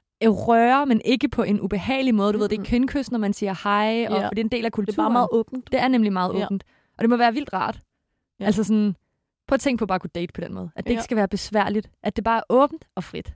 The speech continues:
Speaker 2: Ja.
Speaker 1: Har du, har du været på mange udenlandske date, må jeg spørge om det?
Speaker 2: Det må du gerne spørge om.
Speaker 1: Okay.
Speaker 2: Det har jeg. Det har jeg, fordi jeg, jeg kan også mærke, sådan, jeg får også mega meget lyst, når jeg så er i udlandet, fordi der er den energi,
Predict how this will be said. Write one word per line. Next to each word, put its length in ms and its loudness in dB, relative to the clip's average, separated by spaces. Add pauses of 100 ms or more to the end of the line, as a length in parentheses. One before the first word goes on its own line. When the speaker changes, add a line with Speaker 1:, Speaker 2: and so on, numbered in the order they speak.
(160)
Speaker 2:
Ja. 160 -6 (500)
Speaker 1:
Har 100 0
du, 180 4
har 120 -2
du 80 -2
været 160 -2
på 80 -4
mange 260 -4
udenlandske 400 -6
date, 240 -6
må 20 -4
jeg 60 -4
spørge 180 -4
om 60 -2
det? 140 -6 (280)
Speaker 2:
Det 100 4
må 60 4
du 100 4
gerne 160 -4
spørge 200 2
om. 100 -8
Speaker 1:
Okay. 160 4
Speaker 2:
Det 100 6
har 240 4
jeg. 180 -2 (180)
Det 120 0
har 220 2
jeg, 180 -2
fordi 200 -4
jeg, 220 0
jeg 240 2 (160)
kan 100 -2
også 160 -2
mærke, 200 0
sådan, 120 -2
jeg 100 -2
får 80 -2
også 120 -4
mega 180 -4
meget 180 -2
lyst, 360 -6
når 80 -4
jeg 120 -4
så 100 -8
er 180 -2
i 120 0
udlandet, 380 -4
fordi 140 -10
der 80 -4
er 140 -6
den 220 -4
energi, 420 -8